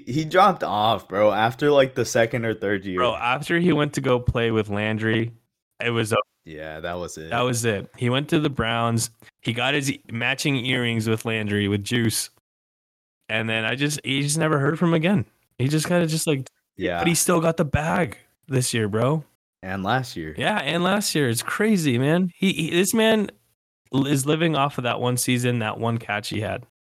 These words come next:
Speaker 1: Yeah, he really, I mean, have you seen a better catch, though?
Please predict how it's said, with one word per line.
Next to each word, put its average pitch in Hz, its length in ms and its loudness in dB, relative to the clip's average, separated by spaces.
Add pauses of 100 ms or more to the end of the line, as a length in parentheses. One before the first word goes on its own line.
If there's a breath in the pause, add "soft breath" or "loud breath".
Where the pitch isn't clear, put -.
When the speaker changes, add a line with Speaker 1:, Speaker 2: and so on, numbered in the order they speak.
(140)
Speaker 1:
Yeah, 87 220 -6 (420)
he 113 160 -4
really, 98 520 -2
I 139 120 4
mean, 156 340 2
have 110 180 -2
you 117 120 0
seen 127 240 -6
a - 20 -4
better 92 300 -2
catch, 87 340 -6
though? 95 240 -6